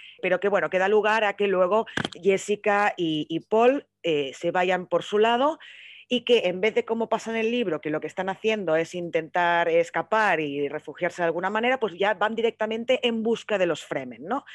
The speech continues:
Y es a partir de ahí cuando, eh, la película se torna un poco diferente y ya no trata sobre la lucha entre los Atreides y los Harkonnen, sino que pasa a, a narrarse la relación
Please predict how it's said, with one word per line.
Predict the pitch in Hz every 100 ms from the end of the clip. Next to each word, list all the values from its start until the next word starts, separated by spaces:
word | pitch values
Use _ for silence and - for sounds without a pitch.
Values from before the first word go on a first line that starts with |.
| - -
Y | 220
es | 220
a | 233
partir | 208 214 214
de |
ahí | 233 240
cuando, | - 226 240 277 - - - -
eh, | 156 151 151
la | 170
película | 196 226 240 254 247 - _ -
se | - 151
torna | 180 170
un | 139
poco | 151 175
diferente | 190 233 254 254 277 208
y | 180
ya | 180 185
no | 202 202 - _ -
trata | 214 208 156
sobre | - 185 170 151
la | 143
lucha | 190 240 160
entre | 139 143
los | 143 156
Atreides | - 165 165 175
y |
los | 180 -
Harkonnen, | 233 254 269 277
sino | 202 190
que | 214 214
pasa | 190 185 - 262 - - - - _ -
a, | 180 160 156 143 147 151
a |
narrarse | 170 208 214 - 254
la | 202
relación | 180 175 170 196 170 135